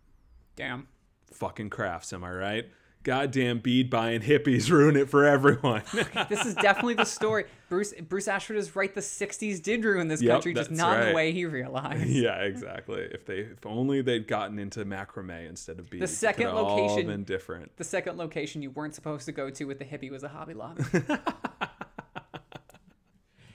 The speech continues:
Speaker 2: Uh, so we're running a little long. I think we're gonna get out of here pretty quickly, but I
Speaker 1: Yes.
Speaker 2: did have one praise that I wanted to share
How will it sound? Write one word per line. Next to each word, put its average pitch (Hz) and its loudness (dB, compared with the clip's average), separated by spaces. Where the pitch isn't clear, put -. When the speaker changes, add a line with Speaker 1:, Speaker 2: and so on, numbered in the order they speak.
Speaker 2:
Uh, 190 0
so 240 4
we're 269 -6
running 262 0
a 214 0
little 175 2
long. 113 0
I 104 -4
think 117 -8
we're 113 -6
gonna 104 -4
get 101 -2
out 101 -2
of 101 -14
here 98 -4
pretty 101 -10
quickly, 104 -4
but 123 -2
I 135 -2
Speaker 1:
Yes. 147 0
Speaker 2:
did 214 -4
have 156 -2
one 110 -4
praise 92 -8
that 113 -12
I - -12
wanted 98 -14
to 101 -12
share - -14